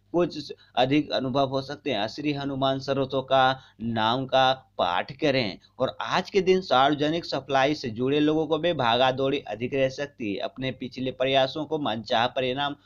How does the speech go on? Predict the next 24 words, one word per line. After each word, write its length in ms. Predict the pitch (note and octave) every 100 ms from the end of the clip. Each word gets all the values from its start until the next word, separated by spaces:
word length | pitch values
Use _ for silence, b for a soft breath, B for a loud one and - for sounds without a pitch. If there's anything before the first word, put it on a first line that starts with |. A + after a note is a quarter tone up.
| B -
और 100 | D#3+
इसकी 240 | F#3 -
सूचना 420 | F#3+ E3 B2+ C#3 C#3+
भी 160 | E3
मिल 200 | D#3+ G#2+
सकती 380 | G2 C#3 - C3
है। 200 | G2 - B B A#2
मानसिक 420 | D3 E3 F#3 -
उचाचटन 680 | D3+ C#3 C#3 D3 C#3+ E3+ F3
की 140 | D#3+
अवस्था 480 | - A#2 A#2 - C3+
की 160 | C#3
रह 140 | A#2 G#2
सकती 380 | C3+ C3 D3 D3
है। 280 | C#3 B2
जल 260 | G#2 B2+ C#3+
में 160 | C#3+ C#3
चंदन 400 | A#2 A#2 B2+ B2+
डालकर 340 | B2 B2 A#2
सूर्य 480 | - F3+ F#3+ F#3 D#3
देव 220 | B2 B2
को 420 | - C#3+ C#3+ C3+ B B -
अर्घ्य 420 | A#2 A2 B2 D3
करें। 480 | D3+ E3 C#3 G#2